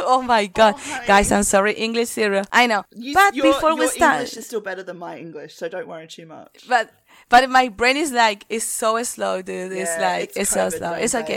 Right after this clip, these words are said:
Speaker 2: It's covid brain.
Speaker 1: It's covid brain. Yeah, definitely. And if, but for a start, we would like to talk about really, really, really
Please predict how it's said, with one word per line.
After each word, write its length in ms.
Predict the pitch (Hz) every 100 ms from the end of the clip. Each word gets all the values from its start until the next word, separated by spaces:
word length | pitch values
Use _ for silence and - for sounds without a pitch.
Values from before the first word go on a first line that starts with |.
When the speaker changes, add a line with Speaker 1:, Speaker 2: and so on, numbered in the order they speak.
| 185
Speaker 2:
It's 160 | 160 -
covid 400 | 156 151 147 -
brain. 140 | -
Speaker 1:
It's 120 | 226
covid 400 | - 240 247 247
brain. 320 | 220 226 220 -
Yeah, 320 | 233 240 226 - _ -
definitely. 480 | 240 240 254 226 202 - - - - _ -
And 320 | 359 370 381 _ -
if, 260 | 262 262
but 220 | 247 240 -
for 120 | 320
a 80 | 320
start, 240 | - 320
we 60 | 311
would 180 | 277 247
like 180 | 262
to 80 | 277
talk 220 | - 262
about 260 | 262 233 226
really, 840 | 220 202 202 233 277 277 269 262
really, 400 | 233 240 247 240
really 340 | 214 226 226